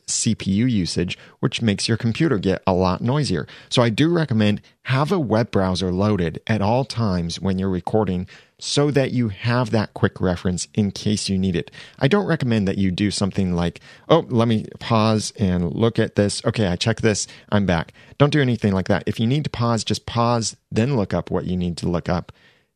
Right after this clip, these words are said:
then come back and resume. Or if you're good at this, or if you're in a co-host situation,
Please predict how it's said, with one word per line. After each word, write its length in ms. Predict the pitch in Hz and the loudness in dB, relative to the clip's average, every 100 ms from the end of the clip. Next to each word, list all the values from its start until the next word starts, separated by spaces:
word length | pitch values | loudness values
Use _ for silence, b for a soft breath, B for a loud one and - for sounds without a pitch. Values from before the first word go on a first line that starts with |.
| - | -4
then 240 | 98 123 | 0 2
come 220 | 117 113 | 2 0
back 320 | 92 87 - - | 2 0 -4 -4
and 120 | 101 92 | -2 0
resume. 440 | 90 87 90 98 B B B | 0 0 -2 -2 B B B
Or 380 | 113 117 120 120 _ | 2 4 2 0 _
if 220 | 113 110 117 | 0 2 0
you're 80 | |
good 420 | 101 170 180 156 - | 2 2 2 0 -2
at 220 | 120 104 | -2 0
this, 340 | 104 101 - | 0 0 0
or 180 | 104 104 | 0 0
if 120 | 101 | 0
you're 140 | 110 107 | 0 0
in 80 | 95 | 0
a 20 | |
co-host 420 | - 104 95 85 | 0 0 0 0
situation, 640 | 98 - 92 87 - 98 | -4 -2 -2 -2 -2 -4